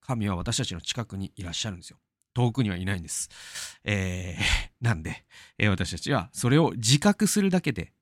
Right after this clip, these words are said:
えー、本当に神の臨在をより感じられるっていうことがあるんでね。えー、この五つ覚えておくといいのかなと思います。ということで、五、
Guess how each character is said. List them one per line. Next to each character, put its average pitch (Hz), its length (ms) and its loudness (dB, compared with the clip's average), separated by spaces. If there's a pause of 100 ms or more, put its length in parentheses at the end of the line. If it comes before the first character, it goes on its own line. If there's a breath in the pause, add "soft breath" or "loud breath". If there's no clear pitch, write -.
(360)
え - 100 -2
ー、 - 20 0
本 131 260 0
当 156 120 2
に 170 100 2
神 107 180 4
の 90 80 2
臨 90 180 -2
在 85 160 -6
を 139 320 -6
よ 113 160 -2
り 175 100 -4
感 143 240 -2
じ 131 120 -4
ら 117 140 -4
れ 123 120 -4
る 113 60 -2
っ 113 40 -8
て - 220 -16
い - 20 -10
う 78 40 -12
こ - 100 -12
と 82 80 -10
が 78 200 -14
あ 98 140 -2
る 87 80 -10
ん 76 80 -20
で 95 100 -20
ね。 127 120 -12 (480 loud breath)
え 107 100 -2
ー、 98 40 -2
こ 92 120 -6
の 92 60 -2
五 87 200 -8
つ 87 120 -16
覚 82 180 -10
え - 20 -8
て - 100 -10
お - 20 -10
く - 100 -16
と 123 120 -6
い - 100 -10
い - 20 -8
の 80 100 -14
か - 100 -12
な 113 100 -8
と - 200 -16
思 90 160 -6
い 82 40 -8
ま 98 100 -2
す。 - 100 -6
と - 60 -8
い - 20 0
う - 20 0
こ 127 100 -6
と 160 100 0
で、 127 60 0
五、 - 180 -4